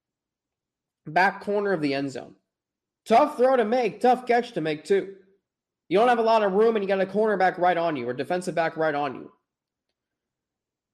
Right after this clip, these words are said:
you. Um, but the, the play call was something we hadn't seen in recent years. And what I liked about it was, um,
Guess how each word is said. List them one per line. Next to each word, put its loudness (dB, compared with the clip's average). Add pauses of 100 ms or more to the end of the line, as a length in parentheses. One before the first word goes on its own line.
(400)
you. 4
Um, 2 (1400)
but 0 (320)
the, -4 (240)
the -8
play 0
call 0
was 0
something -4
we 0
hadn't -2
seen -6
in -4
recent -6
years. -6 (2000)
And 0
what 4
I 6
liked 2
about 2
it 2
was, -2 (760)
um, 0